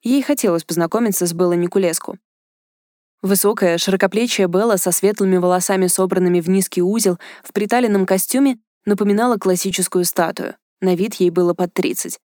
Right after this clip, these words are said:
«Она очень хороша собой», сказала Гарриет, думая, что чересчур модная шляпка Беллы напоминает шапочку, которую кто-то ради забавы нацепил на голову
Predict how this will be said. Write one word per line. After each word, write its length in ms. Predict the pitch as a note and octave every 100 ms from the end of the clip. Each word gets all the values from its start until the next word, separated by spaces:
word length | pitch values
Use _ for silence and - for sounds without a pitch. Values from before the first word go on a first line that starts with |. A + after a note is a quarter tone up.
| _ _ _ _ _ -
«Она 300 | G3 G3 F#3
очень 280 | G3+ A#3
хороша 380 | G#3 G3+ F#3 F#3+
собой», 420 | F3+ F3+ F3 E3+ - _
сказала 420 | - F#3+ F3+ E3+ E3
Гарриет, 500 | F#3 A3 D#4 E3+ - -
думая, 340 | A#3+ C#4+ A#3+
что 220 | A3 G#3+ G3+
чересчур 460 | G#3 G3+ - B3
модная 420 | G#3+ A3+ F#3 F3+
шляпка 460 | F3+ G3+ F#3+ - F3+
Беллы 360 | E3+ A3 C4 F3
напоминает 540 | E3+ F3 F#3 G#3+ G3
шапочку, 480 | - A#3+ B3+ - E3+
которую 380 | F3 F#3 F3+ F3
кто-то 320 | A3 A#3 G3
ради 200 | F3 E3+
забавы 440 | E3+ E3 F#3+ A3
нацепил 420 | F#3 E3+ F3+ F3+
на 140 | F3 E3+
голову 440 | F3+ G#3+ F#3 E3+